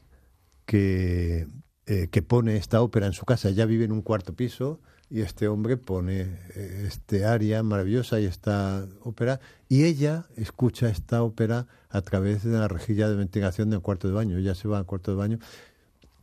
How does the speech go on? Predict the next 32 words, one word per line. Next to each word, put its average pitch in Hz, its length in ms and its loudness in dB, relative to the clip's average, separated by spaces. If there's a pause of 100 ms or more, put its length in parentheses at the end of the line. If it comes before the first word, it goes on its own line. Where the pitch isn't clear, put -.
(240)
y 113 100 6
no 120 100 4
sabe 127 300 2
quién 95 180 0
vive 101 200 2
en 80 80 -2
el 78 100 -2
piso 92 380 -2
tercero, 90 500 0
evide-, 82 340 0
porque - 200 2
evidentemente 92 580 0
la 92 100 2
música 90 320 -2
viene 92 240 0
del 80 120 -2
piso 87 240 -4
de 82 40 0
abajo, 98 320 -4 (460)
pero 101 320 0 (420)
piensa 98 380 2
que - 160 0
alguien 90 320 0
que 87 160 -2
pone 87 280 -4
esa 87 180 -4
música 87 420 -2
tiene 90 260 -2
que 80 120 -8
ser 87 180 -2
un 85 320 -6 (160)
ser 80 160 -10